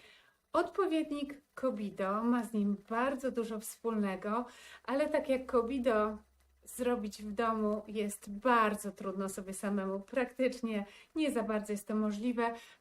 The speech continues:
to w przypadku cudownie liftingującego, drenującego, konturującego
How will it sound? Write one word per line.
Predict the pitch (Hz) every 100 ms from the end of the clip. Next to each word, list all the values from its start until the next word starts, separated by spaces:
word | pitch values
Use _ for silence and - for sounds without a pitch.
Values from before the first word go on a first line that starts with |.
| -
to | 359 381
w |
przypadku | - 269 - 247 247 - 247 247 _
cudownie | - 320 262 330 302 285 247
liftingującego, | 220 - 262 240 233 226 220 214 277 233 220
drenującego, | 196 220 262 269 247 226 220 - 233 226 226
konturującego | - 269 285 330 302 262 240 220 214 226 220 202